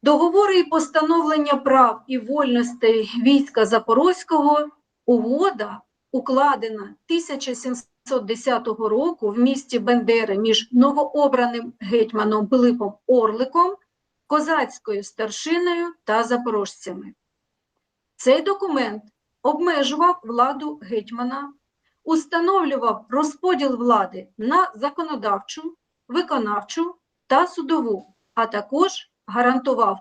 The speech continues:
певні права і свободи козаків та українського народу. Це був важливий крок до утвердження демократичних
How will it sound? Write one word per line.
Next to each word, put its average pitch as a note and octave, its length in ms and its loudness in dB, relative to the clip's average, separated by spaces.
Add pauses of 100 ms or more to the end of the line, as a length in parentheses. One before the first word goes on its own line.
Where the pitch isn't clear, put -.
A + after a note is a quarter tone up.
певні C4+ 340 2
права A#3+ 580 0 (260)
і A#3+ 80 -8
свободи A3 560 -2
козаків G#3 640 -4 (260)
та G3 120 -6
українського A3 720 2
народу. A#3+ 560 4 (1040)
Це E4 300 2
був E4+ 340 0 (120)
важливий C4+ 800 -2
крок C#4 440 -4 (280)
до G3+ 160 -6
утвердження C#4+ 840 -4
демократичних G#3 1080 -4